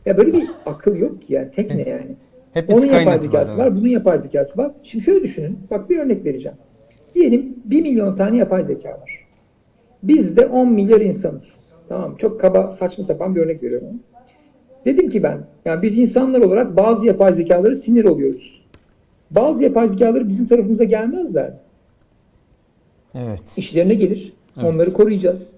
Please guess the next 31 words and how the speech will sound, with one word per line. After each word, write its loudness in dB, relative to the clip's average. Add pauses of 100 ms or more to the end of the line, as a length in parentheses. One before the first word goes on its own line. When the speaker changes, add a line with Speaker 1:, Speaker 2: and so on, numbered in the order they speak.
(220)
Speaker 1:
Yani 2
şimdi -2
dünya 0
o 0
kadar 2
böyle 4 (340)
tık -2
tık -2
tık -2
atlamıyor 0
yani. -6 (420)
Orada -2
bir -4
sürü -2
pazarlık 0
dönecek -2
ya. 2
Madem 2
zeki 0
yaratıklar, -4 (560)
karşılıklı -2
bir -2
anlaşma, -4
bilmem -6
ne, -4
ticaret 2 (380)
falan. 0 (200)
Ya 2
bir 4
kaos 0
çıkar. -6